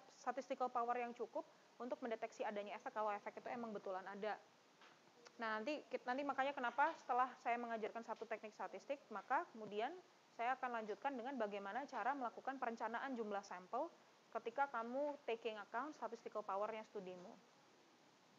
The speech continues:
Nah, ini, eh, diagram ini sebenarnya menggambarkan hubungan antara p value sama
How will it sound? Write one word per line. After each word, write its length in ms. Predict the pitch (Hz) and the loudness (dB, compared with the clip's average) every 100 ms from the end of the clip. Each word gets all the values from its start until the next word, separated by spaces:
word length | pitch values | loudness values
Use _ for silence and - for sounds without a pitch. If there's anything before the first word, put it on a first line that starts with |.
| - - - - - - - - | -20 -20 -18 -20 -20 -20 -20 0
Nah, 160 | 247 233 - - - | 2 2 0 -20 -4
ini, 240 | 240 320 339 | 0 2 0
eh, 400 | 247 - 269 262 240 | -2 -2 6 6 8
diagram 320 | 254 233 262 | 8 8 6
ini 160 | 285 370 | 4 2
sebenarnya 320 | 254 254 320 | 0 0 2
menggambarkan 800 | 311 247 226 214 - 254 320 339 | 4 4 4 2 4 4 4 2
hubungan 480 | 285 202 214 254 294 | -2 0 0 2 2
antara 400 | 247 233 226 262 | 2 4 6 4
p 160 | 254 | 4
value 320 | 226 214 220 262 | 4 4 4 0
sama 240 | 233 226 | 0 0